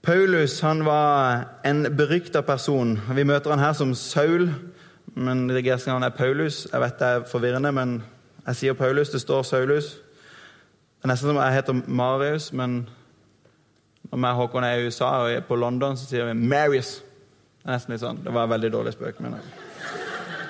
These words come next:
jeg beklager. Det er nåde over predikanten, kan jeg si det. Ja. I Apostelens gjerninger ni,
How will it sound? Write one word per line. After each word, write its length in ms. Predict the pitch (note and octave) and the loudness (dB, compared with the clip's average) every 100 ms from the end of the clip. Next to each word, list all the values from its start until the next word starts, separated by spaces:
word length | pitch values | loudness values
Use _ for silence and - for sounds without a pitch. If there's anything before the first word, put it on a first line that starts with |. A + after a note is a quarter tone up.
| - - - - - - - - - - - - - - | -12 -14 -16 -18 -18 -18 -18 -18 -18 -18 -20 -20 -20 -6
jeg 120 | B2 | -2
beklager. 400 | A#2 B2+ B2+ B2+ - - - - - - - - - | 0 0 0 -2 -4 -16 -20 -20 -20 -20 -20 -20 -2
Det 100 | C3+ | 2
er 80 | C#3+ | 4
nåde 420 | C#3 C#3+ C#3+ D3+ D3+ | 6 4 4 4 4
over 460 | C3+ C#3 C3+ C3+ | 4 4 4 2
predikanten, 640 | C3 C3 B2+ C#3 C#3+ B2 A2 - | 2 0 2 0 0 -4 -6 -6
kan 160 | B2+ A#2 | -8 -6
jeg 60 | A#2+ | -4
si 80 | |
det. 100 | A#2 B2 - | -4 -6 -8
Ja. 140 | B2 G#2+ - - - - - - - - - - - - - _ - - - - - | -8 -8 -10 -20 -20 -18 -18 -18 -20 -20 -20 -20 -20 -20 -20 _ -20 -20 -20 -20 -16
I 80 | - | -2
Apostelens 320 | C3+ F#3 F3+ | 2 4 4
gjerninger 320 | G3 F#3 F#3 F3+ | 4 4 4 4
ni, 220 | F#3 | 4